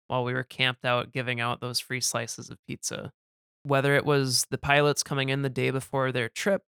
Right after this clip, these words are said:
on the way to the crash pad that had close to an hour to kill getting all their questions answered, or that crew running from gate to gate who just had a, a moment to grab a slice on the run,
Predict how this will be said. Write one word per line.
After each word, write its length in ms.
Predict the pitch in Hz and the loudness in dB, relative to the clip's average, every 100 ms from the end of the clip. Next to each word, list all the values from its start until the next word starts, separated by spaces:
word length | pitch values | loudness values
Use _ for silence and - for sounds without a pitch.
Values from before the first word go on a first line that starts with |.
| - | -2
on 140 | 135 | 0
the 60 | 135 | 2
way 140 | 135 | 2
to 100 | 123 | 0
the 80 | 123 | -6
crash 400 | - 147 151 - | -2 0 0 2
pad 280 | 156 143 131 | 2 4 2
that 140 | 127 | -2
had 440 | 131 123 120 120 117 _ _ _ | 2 2 4 0 -4 _ _ _
close 180 | 135 127 | -2 0
to 120 | - 135 | 0 0
an 80 | |
hour 340 | 120 123 135 139 | 2 2 2 0
to 160 | - | -2
kill 560 | 127 - 127 131 135 143 - _ | -12 -2 0 2 0 -4 -10 _
getting 240 | 135 127 123 | -4 -2 -2
all 180 | 127 127 | -2 -2
their 120 | 123 | -6
questions 420 | - 131 - 127 | -4 -4 -4 -8
answered, 540 | 123 123 - 123 127 123 _ _ _ _ | -6 -2 -2 -2 -4 -8 _ _ _ _
or 160 | - 147 | 0 2
that 220 | 156 147 | 4 2
crew 240 | - 160 147 | 0 -4 0
running 360 | 131 131 131 | 0 0 -2
from 220 | 127 127 | -4 -10
gate 240 | 123 127 - | -4 -4 -4
to 80 | 117 | -8
gate 340 | 120 120 - | -4 -2 -4
who 80 | 127 | -6
just 240 | 120 123 - | -4 -4 -2
had 160 | 131 | -2
a, 160 | 117 120 _ _ | -2 -8 _ _
a 80 | 117 | -6
moment 500 | 127 131 135 135 135 - | -2 -2 0 0 -2 -10
to 320 | - 123 117 | -6 -4 -4
grab 280 | 113 131 139 | -2 0 2
a 40 | 143 | 2
slice 360 | - 135 139 | 2 2 0
on 140 | 131 127 | -2 -2
the 80 | |
run, 480 | 123 123 123 123 123 | -2 -2 -2 -4 -8